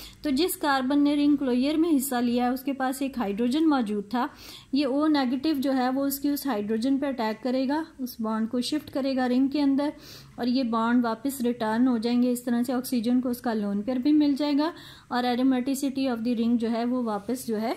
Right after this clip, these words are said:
वो retain हो जाएगी। तो आपके पास next देखें aromaticity आ गई, उसी तरह से आ गया, दोनों ring close हो गए और दोनों positions जहाँ पे आपस में ring क्लोजर हुई है hydroxyl group मौजूद है।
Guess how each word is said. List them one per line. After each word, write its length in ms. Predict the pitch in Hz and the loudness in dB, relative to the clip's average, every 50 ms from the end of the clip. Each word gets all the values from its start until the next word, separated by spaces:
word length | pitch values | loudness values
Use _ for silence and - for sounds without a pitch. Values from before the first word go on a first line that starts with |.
| - - 269 | -6 -8 -6
वो 420 | 220 233 226 220 214 208 202 190 202 | -4 -2 -2 -2 -2 -4 -4 -4 -4
retain 400 | 220 208 214 220 196 190 190 190 | -6 -4 -4 -4 -4 -2 -2 -2
हो 120 | 185 180 | -4 -4
जाएगी। 420 | 175 175 180 175 175 175 180 202 196 - - - - - - - - | -6 -6 -6 -6 -6 -6 -6 -8 -8 -10 -16 -20 -20 -20 -20 -20 -8
तो 80 | - 247 | -4 -2
आपके 260 | 247 247 247 - 294 | -2 -2 -2 -2 -4
पास 260 | 254 269 262 269 269 | -2 -2 -2 -2 0
next 280 | 277 240 233 240 - - | 0 0 0 -2 -4 -4
देखें 220 | 233 247 240 277 269 247 | -4 -4 0 0 0 0
aromaticity 800 | 233 226 233 240 233 226 226 247 247 - 262 247 - 262 254 247 | 0 0 0 0 0 0 -2 -4 -4 -4 -4 -6 -4 -2 -2 -2
आ 140 | 233 226 | -2 -2
गई, 240 | 220 226 254 254 240 | -2 -2 -2 0 0
उसी 200 | 233 - 247 240 | -2 -2 -4 -4
तरह 220 | 226 247 240 240 247 | -4 -2 -2 -2 -2
से 140 | 247 277 | -2 -2
आ 120 | 240 226 220 | -2 -2 -2
गया, 200 | 208 226 240 262 240 | -2 -2 -2 -2 -2
दोनों 400 | 208 214 214 220 226 247 262 254 | -2 -2 0 0 2 2 2 2
ring 220 | 269 269 269 262 | 2 2 2 2
close 360 | 262 262 240 226 226 233 233 | 2 2 0 2 2 2 2
हो 120 | 247 226 214 | 0 0 0
गए 200 | 208 240 269 320 320 - - - - - - - - | 0 0 -2 -2 -4 -6 -18 -20 -20 -20 -14 -4 -2
और 140 | 269 269 254 | -2 0 2
दोनों 340 | 247 269 269 277 302 330 | 2 2 4 4 2 2
positions 600 | 311 302 277 247 240 262 254 - 294 269 277 269 233 | 2 0 -2 0 0 0 0 2 0 0 2 2 0
जहाँ 260 | 233 226 233 247 247 | 0 0 0 0 -2
पे 100 | 247 262 | -2 -2
आपस 320 | 240 226 - - 226 240 - | -4 -4 -4 -4 -6 -2 0
में 100 | 254 240 | 0 2
ring 180 | 226 240 233 240 | 2 0 0 0
क्लोजर 380 | 247 247 226 233 226 233 220 226 | 0 0 -2 0 0 0 -2 -2
हुई 160 | 208 208 220 | -2 -2 -2
है 140 | 220 262 247 | -2 -2 -2
hydroxyl 560 | 220 208 196 185 202 202 196 202 - 254 220 | -4 -4 -4 -4 -4 -6 -6 -4 -4 -4 -4
group 260 | 190 214 202 196 202 202 | -2 -2 -4 -4 -4 -4
मौजूद 400 | 190 185 180 170 170 165 165 170 | -4 -4 -4 -6 -8 -10 -10 -10
है। 120 | 170 180 | -12 -14